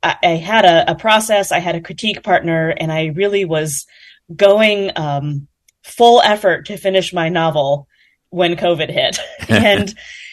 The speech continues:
if I hadn't had that momentum going, you know, I, I, I so admire folks who got into the, those first months of the pandemic and thought, "This is the time to start a novel." I don't know that I would have had the,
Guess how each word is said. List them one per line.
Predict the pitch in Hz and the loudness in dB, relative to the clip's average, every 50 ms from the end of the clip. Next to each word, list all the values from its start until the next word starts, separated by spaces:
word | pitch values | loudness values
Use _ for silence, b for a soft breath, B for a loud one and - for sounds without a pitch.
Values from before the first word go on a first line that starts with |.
| B B - | B B -4
if | 240 240 - | -2 2 4
I | 294 294 | 4 4
hadn't | 339 320 - 349 415 415 294 - - | 4 2 0 -2 -4 -4 -4 -8 -8
had | - - 311 330 240 | -6 -4 -4 -2 0
that | 254 - - | 0 -2 -2
momentum | 220 196 202 208 214 220 220 240 180 170 | -4 -4 -4 -4 -4 -4 -6 -8 -8 -6
going, | 165 180 208 233 208 170 147 147 | -6 -4 -4 -4 -4 -6 -8 -10
you | 143 143 | -12 -14
know, | 151 147 147 | -14 -12 -12
I, | - 156 180 - - | -10 -8 -8 -8 -8
I, | 196 202 202 202 196 - - | -8 -8 -8 -8 -8 -8 -8
I | 190 180 | -8 -6
so | 165 - - - 247 262 277 | -6 -6 -2 2 2 4 4
admire | - 254 208 196 208 190 185 185 190 185 175 170 160 156 147 - _ _ _ _ _ _ _ _ _ _ _ _ _ - | 4 2 2 0 0 0 2 4 4 4 4 4 2 0 -4 -6 _ _ _ _ _ _ _ _ _ _ _ _ _ 0
folks | 214 202 190 190 190 - - - | 4 4 4 4 2 -2 -14 -10
who | - 196 180 170 165 165 160 160 165 165 165 - _ _ _ _ _ _ _ _ _ _ _ _ _ _ _ 110 113 110 - 160 | -6 -4 -2 -2 -2 -2 -4 -6 -8 -8 -12 -16 _ _ _ _ _ _ _ _ _ _ _ _ _ _ _ -20 -20 -20 -14 -6
got | - 214 202 202 - - | -2 0 2 2 0 0
into | - 214 226 233 226 214 208 185 | -4 -4 -4 -4 -6 -6 -4 0
the, | 185 175 175 170 165 - - | 0 0 2 0 -2 -4 -4
those | - 165 160 151 147 | -6 -8 -8 -8 -10
first | - - 202 196 196 190 - - | -8 -4 -2 -2 -2 -4 -6 -6
months | 185 190 180 180 - | -4 -2 -2 -2 -2
of | 185 | -2
the | 175 175 | -2 -2
pandemic | 160 - 180 170 170 175 170 170 165 165 | -2 -4 -4 -4 -2 -2 -2 -2 -2 -4
and | 165 160 165 | -4 -6 -4
thought, | 165 156 151 - 170 | -2 -2 -2 -2 -2
"This | 185 185 - | -2 -4 -4
is | 202 180 160 | -4 -6 -4
the | 185 175 | -6 -6
time | - 180 165 160 185 | -4 -4 -6 -6 -6
to | - 170 160 | -6 -10 -6
start | - - 160 156 156 156 | -2 0 0 0 0 -2
a | |
novel." | 151 147 135 135 143 - - - - - b b b b b b b b | -4 -6 -6 -6 -6 -6 -6 -8 -8 -10 b b b b b b b b
I | 202 196 | 4 4
don't | 240 247 226 226 | 4 4 4 4
know | 226 220 226 | 4 4 4
that | 226 226 220 | 6 6 6
I | 208 214 | 6 6
would | 202 208 214 | 4 2 0
have | 214 208 220 | 0 0 -2
had | 240 220 196 196 196 190 185 | -2 -2 0 0 -2 -2 -6
the, | 165 196 185 185 185 185 180 196 170 | -8 -8 -8 -6 -6 -6 -6 -8 -10